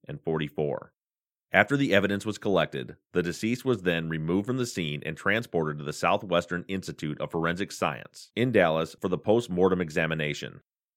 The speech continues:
Prior to being transported, Waller placed brown paper bags over the deceased's hands in order to protect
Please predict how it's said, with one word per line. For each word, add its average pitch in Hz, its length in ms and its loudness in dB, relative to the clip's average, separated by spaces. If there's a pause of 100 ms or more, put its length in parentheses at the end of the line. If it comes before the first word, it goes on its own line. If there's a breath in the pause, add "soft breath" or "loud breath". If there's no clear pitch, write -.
(120)
Prior 104 260 6
to 135 140 -2
being 113 260 -2
transported, 76 840 -4
Waller 92 380 4
placed 87 380 0
brown 90 280 0
paper 104 280 0
bags 76 500 0
over 95 180 0
the 120 120 -2
deceased's 107 480 -4
hands 78 460 -4
in 90 160 -6
order 110 280 0
to 127 80 -10
protect 90 520 -2